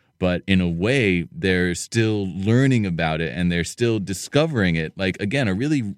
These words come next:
real and present slice of Harlem life, uh, in this very not real, <laughs> surreal space of the Cotton Club.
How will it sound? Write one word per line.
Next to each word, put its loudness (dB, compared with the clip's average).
real 2
and 0
present 0
slice -2
of -12
Harlem -2
life, -2
uh, 4
in 6
this -4
very 0
not 0
real, 2
<laughs> -4
surreal 0
space -2
of -6
the -8
Cotton 0
Club. -14